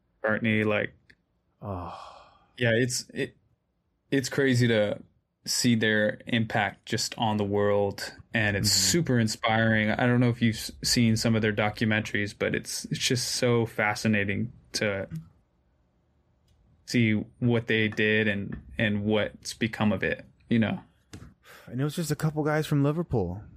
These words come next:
Speaker 2: Just a couple guys
Speaker 1: Yeah.
Speaker 2: who had a band, and then they were like, "You know what? Hey, we really like doing this. You guys wanna go to Germany?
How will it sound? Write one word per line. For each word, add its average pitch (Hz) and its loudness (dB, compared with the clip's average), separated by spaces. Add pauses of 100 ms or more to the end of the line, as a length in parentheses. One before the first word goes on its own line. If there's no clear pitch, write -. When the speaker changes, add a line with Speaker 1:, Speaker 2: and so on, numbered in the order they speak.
Speaker 2:
Just 127 -2
a 131 0
couple 135 -2
guys 117 0
Speaker 1:
Yeah. 143 2
Speaker 2:
who - -2
had 123 0
a 110 -2
band, 123 0 (280)
and 113 2
then 110 2
they 113 2
were 113 2
like, 117 0
"You 117 0
know 120 2
what? 135 0
Hey, - -4 (160)
we 107 -4
really 117 4
like 117 0
doing 120 4
this. 127 0
You 123 2
guys 120 0
wanna 127 2
go 120 2
to 107 0
Germany? 131 0